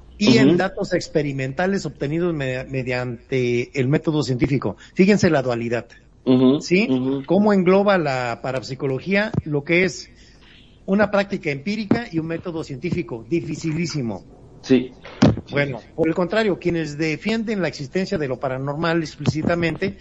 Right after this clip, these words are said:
Speaker 1: no basan sus argumentos en pruebas científicas, en pruebas empíricas, sino en ade-, anécdotas, en testimonios y sospechas. Los modelos científicos estándar explican que lo que parece ser un fenómeno paranormal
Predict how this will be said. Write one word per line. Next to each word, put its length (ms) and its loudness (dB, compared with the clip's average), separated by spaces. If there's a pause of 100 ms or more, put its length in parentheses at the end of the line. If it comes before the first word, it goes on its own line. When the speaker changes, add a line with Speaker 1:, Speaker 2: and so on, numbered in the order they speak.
(200)
Speaker 1:
no 380 2
basan 440 2
sus 200 -4
argumentos 560 -4
en 140 -4
pruebas 320 -2
científicas, 800 -2 (760)
en 200 2
pruebas 320 6
empíricas, 680 0
sino 240 0
en 80 -2
ade-, 440 2
anécdotas, 840 -2 (100)
en 140 -10
testimonios 800 -2 (140)
y 100 -4
sospechas. 960 -6 (540)
Los 160 -2
modelos 360 4
científicos 560 -2
estándar 400 -2
explican 460 -4
que 120 -6
lo 120 -4
que 100 -4
parece 300 -4
ser 240 0
un 380 -2 (440)
fenómeno 460 2
paranormal 680 2